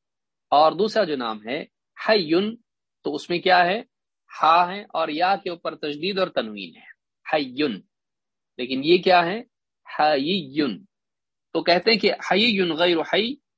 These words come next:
لأن حی من الحیات، من الحیاء۔ کہتے ہیں کہ حی جو لفظ ہے یہ حیات پر مبنی ہے، اور وہ حیون، وہ حیون من الحیاء، لیکن حیون جو نام ہے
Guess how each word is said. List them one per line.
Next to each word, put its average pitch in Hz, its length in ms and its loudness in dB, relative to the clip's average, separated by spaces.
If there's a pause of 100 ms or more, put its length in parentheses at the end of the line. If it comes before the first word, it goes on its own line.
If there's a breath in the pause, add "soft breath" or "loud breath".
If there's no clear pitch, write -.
(160)
لأن 160 460 -2
حی 190 580 2 (180)
من 143 180 -4
الحیات، 110 520 -2 (1040)
من 127 160 -2
الحیاء۔ 117 400 2 (640)
کہتے 143 220 -2
ہیں 165 80 -6
کہ 165 60 0
حی 208 420 2
جو 175 100 2
لفظ 113 240 -2
ہے 127 200 -4
یہ 196 140 -2 (120)
حیات 190 320 4 (140)
پر 180 120 0
مبنی 107 320 -12
ہے، - 120 -20 (640)
اور 143 260 4 (100)
وہ 147 100 -2 (140)
حیون، 170 480 -2 (280)
وہ 139 60 -6 (120)
حیون 170 560 -2 (100)
من 135 200 -6
الحیاء، 113 460 -2 (520)
لیکن 131 280 -4
حیون 165 680 2
جو 127 100 -4
نام 107 320 -4
ہے 156 220 -8